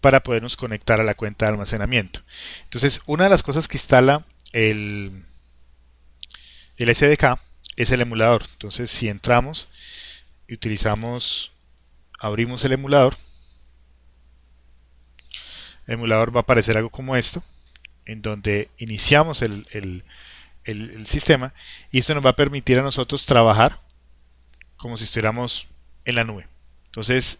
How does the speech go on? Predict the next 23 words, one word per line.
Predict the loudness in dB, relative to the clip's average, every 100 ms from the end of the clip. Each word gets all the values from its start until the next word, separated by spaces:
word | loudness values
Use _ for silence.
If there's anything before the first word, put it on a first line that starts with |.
| -12
no | -8 -4 0
necesitamos | 2 2 0 0 -2 -2
tener | -2 0 0
una | -2 -6
cuenta | -2 -2 -2 2 2
de | 4
Azure | 0 -4 -8 -14 -18 -20 -20 -20 -14
creada | -2 4 6 6 4 0 -4
para | -2 -2
empezar | -6 -4 -2
a | -2
trabajar | -2 -4 -4
con | -12 -16
esto. | -16 -18 -18 -18 -14 -14 -8
Simplemente | -4 0 2 2 0 -2
yo | 0
puedo, | 0 0 -2 _ -20 _ _ _ _ _ _ -20 _ -12 -8
eh, | -8 -8
usar | -2 2 4
el | 2
emulador, | 0 2 4 4 0 -18 -20 -6
trabajar | -2 0 0 -4
localmente | -2 -2 0 -6 -8